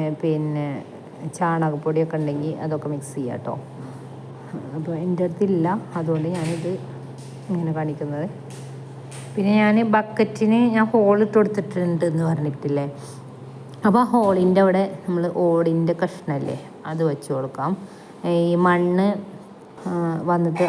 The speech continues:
അടയാതിരിക്കാൻ വേണ്ടിയിട്ട് കേട്ടോ, ഹോൾ അടയാതിരിക്കാൻ വേണ്ടിയിട്ടാണ് ഞാനിങ്ങനെ ചെയ്യുന്നത്. അപ്പോൾ, ആ, അങ്ങനെ ഹോളിൻ്റെ അവിടെ ഞാൻ ഓടിൻ്റെ കഷ്ണങ്ങൾ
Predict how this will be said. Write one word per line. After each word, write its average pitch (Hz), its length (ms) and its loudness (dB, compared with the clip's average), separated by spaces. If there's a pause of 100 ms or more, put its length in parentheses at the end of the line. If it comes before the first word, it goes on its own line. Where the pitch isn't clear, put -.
അടയാതിരിക്കാൻ 160 800 0
വേണ്ടിയിട്ട് 147 280 -6
കേട്ടോ, 147 280 -6
ഹോൾ 160 260 2 (120)
അടയാതിരിക്കാൻ 156 680 -4
വേണ്ടിയിട്ടാണ് 151 460 -6
ഞാനിങ്ങനെ 147 380 -6
ചെയ്യുന്നത്. 156 520 -6 (1900)
അപ്പോൾ, 165 360 -4 (760)
ആ, 165 40 -6 (540)
അങ്ങനെ 170 320 -2
ഹോളിൻ്റെ 170 360 0
അവിടെ 165 180 -2 (300)
ഞാൻ 165 140 -2 (1000)
ഓടിൻ്റെ 160 340 2
കഷ്ണങ്ങൾ 160 520 -4